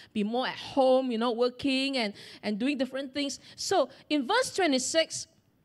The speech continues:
"In your anger, do not sin." So the first word he uses is ork, right? Uh, do, "because of unfair treatment, do not let the sun go down on your anger." And here he uses another word,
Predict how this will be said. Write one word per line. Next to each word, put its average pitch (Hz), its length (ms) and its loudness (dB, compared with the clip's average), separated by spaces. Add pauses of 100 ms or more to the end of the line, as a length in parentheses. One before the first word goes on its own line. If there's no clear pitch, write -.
(520)
"In 269 140 -2
your 254 180 0
anger, 262 460 0
do 233 140 -8
not 233 180 -8
sin." 294 380 -4 (240)
So - 160 -2
the 226 80 -2
first 269 300 0
word 277 120 0
he 254 100 -4
uses 226 420 -6
is - 100 -20
ork, 269 260 0 (260)
right? 240 200 -4 (180)
Uh, 220 200 0
do, 240 260 -10 (140)
"because 247 280 0
of 233 140 0
unfair 294 560 0
treatment, 302 500 -4 (220)
do 311 120 2
not 466 180 2 (120)
let 381 80 0
the 294 80 0
sun 370 400 0
go 311 160 2
down 302 300 0
on 240 240 -2
your 214 160 -2 (100)
anger." 311 460 2
And 247 120 0
here 415 280 -2
he 403 100 0
uses 359 340 0
another 294 300 0
word, 302 160 2